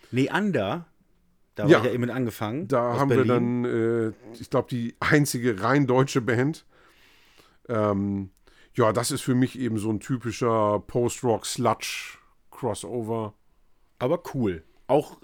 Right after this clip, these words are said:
Speaker 1: auch düster und gewaltig.
Speaker 2: Ja, die sind ja
Speaker 1: Instrumental.
Speaker 2: auch schon
Speaker 1: Das, diesmal wirklich instrumental.
Speaker 2: Die sind ja schon fürs Hellseatic, äh, gebucht gewesen in Bremen. Auch ein tolles Festival und, ähm,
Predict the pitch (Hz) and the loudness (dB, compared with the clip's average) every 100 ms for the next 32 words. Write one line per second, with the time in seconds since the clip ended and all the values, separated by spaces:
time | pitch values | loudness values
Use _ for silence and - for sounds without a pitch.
0 | - - 156 - - 123 165 - 160 147 | -10 -4 -4 -4 -8 -4 -4 -4 -4 -4
1 | 143 - 123 120 - - 107 113 127 135 | -4 -6 -4 -6 -8 -6 -2 -2 -2 -4
2 | 143 135 104 117 - - 127 127 143 165 | -4 -6 -4 -4 -6 -4 -2 0 2 2
3 | 147 143 139 147 - 139 135 139 190 220 | 2 0 -2 -4 -4 0 2 2 0 0
4 | 185 175 135 110 104 107 98 95 104 110 | -2 -2 -4 -6 -8 -6 -6 -6 -4 -4
5 | 131 123 123 135 131 - 131 123 - 131 | -4 -4 -4 -2 -2 0 0 0 0 -2
6 | - 131 113 117 113 151 170 170 - 151 | 2 2 2 0 0 0 0 -4 -10 -10
7 | 147 147 143 127 131 151 - 147 135 143 | -6 -6 -4 -6 -4 -4 -4 -4 -2 -2
8 | 135 147 143 139 127 120 110 131 156 190 | -2 -2 -2 -2 -4 -4 0 0 0 -2
9 | 190 _ _ - - _ 123 123 143 147 | -8 _ _ -20 -20 _ -4 -2 0 2
10 | 135 - 151 147 151 143 147 151 151 - | 0 0 -2 0 -2 0 0 -2 -6 -4
11 | 120 120 117 - 107 117 113 107 107 | -2 -2 -4 -6 -4 -2 0 -2 -4